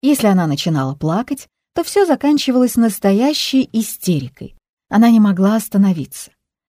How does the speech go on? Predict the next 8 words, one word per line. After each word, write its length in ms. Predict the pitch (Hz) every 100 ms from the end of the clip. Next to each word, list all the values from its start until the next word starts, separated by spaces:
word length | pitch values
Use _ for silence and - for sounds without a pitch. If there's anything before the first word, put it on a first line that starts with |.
| _
Малейшее 680 | - 208 226 220 160 - 165
переживание, 840 | 151 170 160 165 185 277 294 285 269 _ _
и 100 | -
у 40 | 311
неё 260 | 330 339
случался 720 | 330 208 185 - 294 302 - 277
астматический 1040 | - 226 - 185 151 170 190 202 - -
приступ. 580 | 180 175 127 - - -